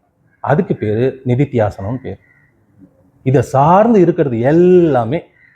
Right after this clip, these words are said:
அது நிதித்தியாசனம் தாங்க. தனியா உட்கார்ந்து பண்றது மட்டும் கிடையாது, எல்லாம் நிதித்தியாசனம் தான். அப்போ இதனால இந்த உபரதி நம்ம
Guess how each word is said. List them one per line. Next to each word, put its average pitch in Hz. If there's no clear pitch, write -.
அது 120
நிதித்தியாசனம் 110
தாங்க. 104
தனியா 160
உட்கார்ந்து 170
பண்றது 143
மட்டும் 147
கிடையாது, 107
எல்லாம் 131
நிதித்தியாசனம் 95
தான். -
அப்போ -
இதனால 202
இந்த 139
உபரதி 151
நம்ம 120